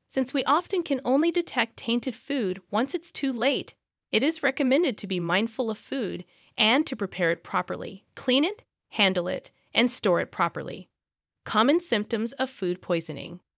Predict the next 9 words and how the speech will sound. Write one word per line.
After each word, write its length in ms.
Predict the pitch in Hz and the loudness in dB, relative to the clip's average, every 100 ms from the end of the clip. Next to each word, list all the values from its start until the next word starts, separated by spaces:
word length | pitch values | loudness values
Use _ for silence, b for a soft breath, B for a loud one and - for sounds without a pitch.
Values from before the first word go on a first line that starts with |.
| _ _ _ _ | _ _ _ _
As 280 | 202 269 - | 4 4 4
with 100 | 302 | -2
stomach 380 | - 214 220 220 | 2 2 2 -2
flu, 460 | - 277 233 - - _ _ _ _ | -4 0 0 -2 -12 _ _ _ _
food 320 | - 320 370 | 2 4 4
poisoning 560 | - 196 190 175 175 | 2 2 2 -2 -2
causes 400 | - 202 185 196 | -2 0 0 -2
similar 400 | - 254 226 180 | -2 0 0 0
symptoms. 640 | 156 160 156 - 170 - | -2 -6 -6 -10 -12 -14